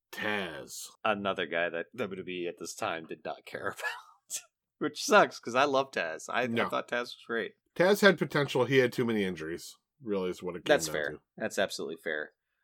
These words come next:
Speaker 2: Um, but Taz basically comes into the ring, gets lifted up by his neck by Kane onto the top turnbuckle, and just right hand chopped right out. There's
Speaker 1: Yeah.
Speaker 2: a,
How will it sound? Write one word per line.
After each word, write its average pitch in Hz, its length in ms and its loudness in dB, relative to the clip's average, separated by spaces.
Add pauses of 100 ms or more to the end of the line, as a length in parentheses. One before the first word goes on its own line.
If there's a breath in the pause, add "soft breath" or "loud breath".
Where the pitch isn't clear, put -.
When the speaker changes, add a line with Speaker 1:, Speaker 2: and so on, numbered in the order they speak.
(140)
Speaker 2:
Um, 131 380 8 (100)
but 160 160 2
Taz 196 400 10
basically 147 460 4
comes 120 400 2
into 113 160 2
the 104 120 0
ring, 101 500 2 (400)
gets 135 260 2
lifted 135 500 2
up 131 200 4
by 131 140 8
his 107 160 0
neck 110 440 -2
by 104 140 0
Kane 95 360 -2 (440)
onto 123 300 2
the - 100 -14
top 104 280 2
turnbuckle, 92 580 -2
and 104 120 -6
just 101 240 -4 (100)
right 101 300 0
hand 92 360 -6 (480)
chopped 82 420 -2
right 85 420 -6
out. - 240 -12 (300)
There's 113 340 2
Speaker 1:
Yeah. 113 80 0
Speaker 2:
a, 113 40 -2